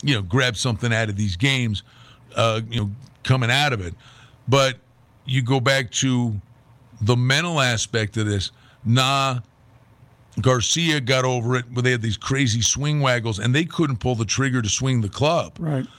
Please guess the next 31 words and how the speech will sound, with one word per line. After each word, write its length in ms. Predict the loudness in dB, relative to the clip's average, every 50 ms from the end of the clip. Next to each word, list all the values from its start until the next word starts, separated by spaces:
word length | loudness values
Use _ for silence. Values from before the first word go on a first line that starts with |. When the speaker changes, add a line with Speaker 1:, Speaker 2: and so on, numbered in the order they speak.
| -20 -20 -20 -20 -20 -20 _ -8
Speaker 1:
And 640 | -2 0 0 2 2 0 0 0 -2 -2 -4 -6 -8 -14 _ _ _ _ _ _ _ _ -16 -8
that 280 | -2 2 2 2 2 0
was 180 | -2 -4 -4
part 440 | -6 _ -8 -4 -2 0 0 0 0
of 80 | 0 -2
the 100 | -4 -4
thing 360 | -4 -2 -2 0 0 0 0
that 160 | -2 -2 -4 -6 -14 -20 -20 -20 _ -10 -4
had 240 | -2 -2 -2 0 -2
started 400 | -4 -2 0 0 0 0 0 -2
this 180 | -4 -4 -4
Koepka 500 | -6 -4 0 0 0 0 0 -2 -2 -2
thing, 540 | 0 0 0 0 2 2 0 0 -2 -2 -4 -6 -10 -20 -20 -20 -20 -20 -20 -20 -20 -18 _ 0
and 300 | 2 2 2 2 0 -4 -6 -2
where 180 | 0 2 2
a 80 | 2 2
lot 240 | 0 0 0 0 0
of 80 | 0
people 320 | 0 0 0 0 -2 -2 0
had 180 | 0 0 0
a 40 | 0
real 280 | 0 0 2 2 2 0
stone 360 | -2 -2 -2 -2 0 0 0
in 100 | 0 0
their 120 | 0 0
shoe 260 | -2 0 0 0 0
about 320 | 0 0 0 0 0 -2 -4
DeChambeau. 760 | -4 -4 -2 -2 -2 -2 -2 0 0 0 0 0 -2 -4 -12 -18 -20 -20 -20 -20 -20 -20 -16 -6 0
It's 320 | 2 2 2 2 0 0
not 240 | 0 2 2 2 2
about, 420 | 0 0 0 -2 -2 -4 -6 -8